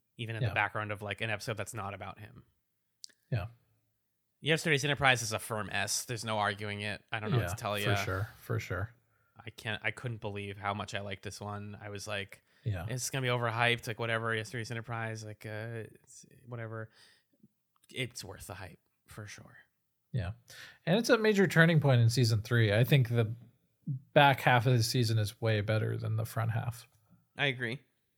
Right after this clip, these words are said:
Speaker 2: Like,
Speaker 1: I
Speaker 2: this
Speaker 1: agree
Speaker 2: episode
Speaker 1: hundred percent.
Speaker 2: forward.
Speaker 1: Mm-hmm. Yeah, now we're about to hit a string of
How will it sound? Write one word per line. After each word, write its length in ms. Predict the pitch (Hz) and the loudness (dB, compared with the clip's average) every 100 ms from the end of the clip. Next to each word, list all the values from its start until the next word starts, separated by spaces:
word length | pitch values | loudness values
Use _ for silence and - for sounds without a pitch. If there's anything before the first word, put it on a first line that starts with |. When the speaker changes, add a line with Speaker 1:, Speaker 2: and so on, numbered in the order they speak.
| - | 0
Speaker 2:
Like, 180 | 101 | 0
Speaker 1:
I 40 | 117 | 2
Speaker 2:
this 140 | 107 | 2
Speaker 1:
agree 100 | 117 | 0
Speaker 2:
episode 140 | 120 107 | -4 -4
Speaker 1:
hundred 100 | 110 | -6
percent. 100 | - | -4
Speaker 2:
forward. 400 | 95 98 113 - _ _ _ _ _ | -4 -2 -6 -8 _ _ _ _ _
Speaker 1:
Mm-hmm. 220 | 151 170 202 _ - | -12 -10 -12 _ -6
Yeah, 140 | 123 113 | -6 2
now 240 | 131 160 | 6 6
we're 120 | 143 | 6
about 180 | 131 135 | 4 4
to 60 | 147 | 2
hit 60 | 123 | -2
a 40 | |
string 220 | - 127 | -2 -4
of 160 | 110 | -6